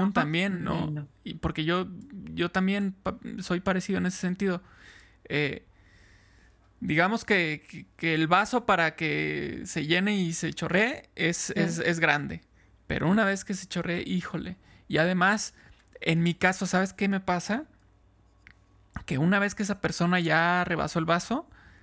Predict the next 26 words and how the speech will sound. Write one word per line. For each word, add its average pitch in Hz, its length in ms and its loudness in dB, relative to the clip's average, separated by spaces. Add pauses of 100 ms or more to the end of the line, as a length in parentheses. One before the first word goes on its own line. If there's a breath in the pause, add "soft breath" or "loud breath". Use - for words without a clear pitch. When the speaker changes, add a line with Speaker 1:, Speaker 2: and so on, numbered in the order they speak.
(1200 soft breath)
Speaker 2:
ya 185 180 2
es, 180 140 -2 (760)
es 170 220 -2
muy 196 280 4
fácil 202 340 0
que 165 100 -4
lo 151 80 0
vuelva 165 240 0
a - 20 2
rebasar. 151 560 -4 (220)
Ya 165 260 2
con 170 160 2
muy 190 160 2
poquito 190 460 -4
lo 185 100 -2
vuelve 170 220 0
a 170 40 0
rebasar, - 480 -6
¿no? - 40 -20 (640 soft breath)
Speaker 1:
Claro, 214 320 2
claro. 196 160 2
Speaker 2:
O 170 40 -2
sea, 165 140 2 (120)
ya 165 220 2
como 196 240 -4
que, - 520 0